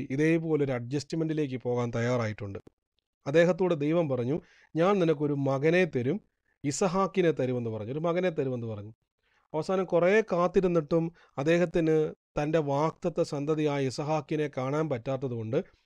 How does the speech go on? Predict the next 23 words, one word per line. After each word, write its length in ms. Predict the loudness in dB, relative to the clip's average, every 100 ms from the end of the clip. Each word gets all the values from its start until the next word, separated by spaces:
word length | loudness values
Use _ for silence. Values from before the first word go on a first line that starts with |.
| _ -4
തൻ്റെ 200 | 0 2
ദാസിയിൽ 580 | 4 4 2 0 -2 0
നിന്നും 280 | -2 -2 -4 -10 _ -2
താൻ 200 | 0 2 2
ഒരു 120 | 0
മകൻ 320 | 0 2 2 0 -4 -6
ജനിക്കുവാൻ 440 | -4 -4 -2 -2
ഇടയെ 200 | 0 -2
തീർന്നു. 320 | -2 -8 -10 -16 _ _ _ -2
ആ 80 |
മകൻ 240 | 2 2 4
അദ്ദേഹം 280 | 4 4 4
ഇസ്മായിൽ 480 | -2 -4 -4 0 0
എന്ന് 160 | 0 -2
പേരിട്ടു. 420 | -2 -4 -6 -14 _ _ _ _ -6
ഒടുവിൽ 240 | 2 2 4
ദൈവം 300 | 4 4 4
പ്രത്യക്ഷപ്പെട്ടപ്പം 800 | 0 -2 -4 -2 -2 -2 -2 -2 -4 -10 -20 -8
അദ്ദേഹം 340 | 0 2 2 2
ദൈവത്തെ 420 | 4 4 4 0
കാണിച്ചു 420 | 0 -2 -2 -2
കൊടുത്തു. 240 | -2 -2
"കർത്താവേ, 500 | -4 -2 4 4 4